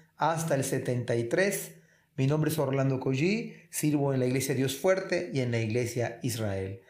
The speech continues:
Dice la palabra de Dios: "Toda la congregación junta era de cuarenta y dos mil trescientos sesenta,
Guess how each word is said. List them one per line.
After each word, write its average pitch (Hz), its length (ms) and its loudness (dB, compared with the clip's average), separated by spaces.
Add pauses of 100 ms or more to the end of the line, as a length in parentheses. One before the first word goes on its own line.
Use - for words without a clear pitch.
(240)
Dice 247 180 4
la 254 140 0
palabra 175 300 2
de 151 100 0
Dios: 113 500 -2 (640)
"Toda 220 380 2
la 123 240 -2
congregación 135 920 0
junta 165 720 -2 (240)
era 170 160 4
de 160 300 0
cuarenta 156 800 2
y 143 60 2
dos 143 240 0
mil 190 260 2
trescientos 165 840 0
sesenta, 135 840 -2